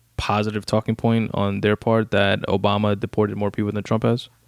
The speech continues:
I didn't. Maybe I'm alone on that. I don't think so, but I don't think you did either. And you know why? Because he was a fucking leader.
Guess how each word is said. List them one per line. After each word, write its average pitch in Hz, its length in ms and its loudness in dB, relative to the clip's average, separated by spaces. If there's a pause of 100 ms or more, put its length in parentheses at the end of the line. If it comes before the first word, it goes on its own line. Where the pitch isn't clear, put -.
(680)
I 117 160 2
didn't. - 320 -4 (720)
Maybe 110 240 4
I'm 104 100 2
alone 113 260 4
on 101 120 2
that. 95 240 -2 (760)
I 101 60 0
don't - 160 -2
think 113 160 2
so, 98 280 0 (160)
but 98 240 0 (680)
I 110 60 2
don't 113 140 2
think 110 140 0
you 107 100 2
did 98 160 4
either. 104 280 2 (560)
And - 80 0
you 104 60 2
know 104 100 2
why? 113 440 2 (520)
Because 117 320 0
he 117 60 2
was 110 160 4
a 107 60 -4
fucking 110 440 -4
leader. 104 420 -2